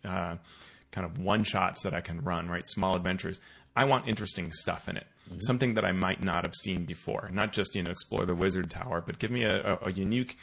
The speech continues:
a unique kind of experience. And in this case, it is a very different experience, because what this is all about is that this book is cursed.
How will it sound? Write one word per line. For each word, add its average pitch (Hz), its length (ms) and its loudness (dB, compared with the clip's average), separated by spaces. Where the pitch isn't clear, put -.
a 117 80 4
unique 139 480 4
kind 123 240 0
of 104 80 2
experience. 90 500 0
And 101 120 0
in 104 80 2
this 165 180 2
case, 90 400 2
it 107 180 6
is 107 240 4
a 113 80 2
very 120 240 8
different 107 220 2
experience, 87 420 0
because 95 260 0
what 104 200 2
this 170 120 4
is 156 140 -2
all 127 160 4
about 90 480 4
is 101 100 0
that 101 180 0
this 117 140 4
book - 240 0
is 127 140 2
cursed. - 540 0